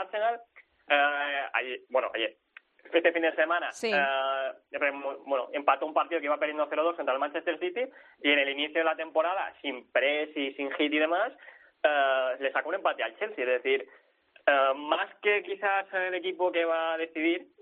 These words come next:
Speaker 1: ¿no? quién, quién pueda ir a la Champions o no, parece que pueden ser ellos un candidato a, a ir, ¿no? Y por ahí está el Everton, que, que también, pues, pone los partidos complicados y, y sí que es verdad que, por ejemplo, puedes caer, eh, hay algún equipo como el Reading, que, por ejemplo, si tienes un mal día te la puede liar, en-, es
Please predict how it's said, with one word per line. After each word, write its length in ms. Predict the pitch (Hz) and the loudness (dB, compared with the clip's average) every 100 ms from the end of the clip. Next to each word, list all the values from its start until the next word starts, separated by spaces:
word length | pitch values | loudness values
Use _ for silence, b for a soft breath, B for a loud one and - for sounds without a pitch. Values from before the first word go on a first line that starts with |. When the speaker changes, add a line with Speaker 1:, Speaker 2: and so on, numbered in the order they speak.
| _ - | _ -6
Speaker 1:
¿no? 260 | 165 180 202 | 0 2 2
quién, 220 | 165 156 | 0 0
quién 180 | 160 151 | -2 -2
pueda 220 | 160 156 | 0 0
ir 60 | 151 | 0
a 100 | 147 | -2
la 60 | 165 | -4
Champions 320 | 160 156 151 | -6 -6 -2
o 40 | |
no, 140 | 180 - | -2 0
parece 240 | 147 165 | 0 0
que 200 | 165 - _ | -2 -4 _
pueden 200 | 180 180 | -2 0
ser 120 | 185 | 0
ellos 160 | 175 170 | -2 -2
un 100 | 160 | -2
candidato 460 | 143 139 139 135 135 | -4 -2 -4 -2 0
a, 160 | 131 - | 0 -2
a 80 | 135 | -4
ir, 160 | 175 139 | -4 -4
¿no? 180 | 208 - B B | -4 -6 B B
Y 80 | 117 | -4
por 120 | 117 | 2
ahí 80 | 113 | 2
está 180 | 123 127 | 2 2
el 60 | 131 | 2
Everton, 440 | 160 160 170 208 | 0 -2 -4 -2
que, 200 | 131 117 | -4 -4
que 80 | 117 | -4
también, 420 | 113 117 120 120 | -4 0 -2 -2
pues, 140 | 120 120 | -6 -6
pone 180 | - 127 | -2 -2
los 120 | 127 | 0
partidos 280 | 131 127 139 | -2 -2 -4
complicados 560 | 139 147 165 190 220 220 | -4 -2 0 2 0 -4
y, 60 | 147 | -8
y 680 | 143 _ _ _ _ _ 165 | -8 _ _ _ _ _ 0
sí 100 | 170 | 4
que 60 | |
es 60 | 170 | 6
verdad 220 | 160 165 | 4 0
que, 80 | 156 | -2
por 100 | 139 | -4
ejemplo, 280 | 139 147 123 | -4 -4 0
puedes 200 | 160 160 | 0 0
caer, 220 | 156 151 | -2 -2
eh, 400 | 151 147 147 143 | -4 -4 -2 0
hay 180 | 135 139 | 0 0
algún 180 | 139 151 | -2 -4
equipo 300 | 143 147 143 | -2 -2 -2
como 140 | 139 | -2
el 80 | 139 | 2
Reading, 420 | 196 190 190 190 196 B B B | 2 0 -4 -8 -12 B B B
que, 640 | 139 135 131 131 127 127 127 | 4 6 4 2 0 0 -2
por 100 | 139 | -6
ejemplo, 200 | 147 139 | -6 -4
si 60 | |
tienes 180 | 139 143 | -2 -2
un 80 | 151 | 2
mal 160 | 139 135 | 2 2
día 220 | 143 143 | -2 0
te 160 | 135 131 | 0 0
la 160 | 131 | 0
puede 200 | 143 139 | 0 0
liar, 280 | 147 175 196 | 2 0 0
en-, 220 | 160 147 | -4 -8
es 140 | - | -18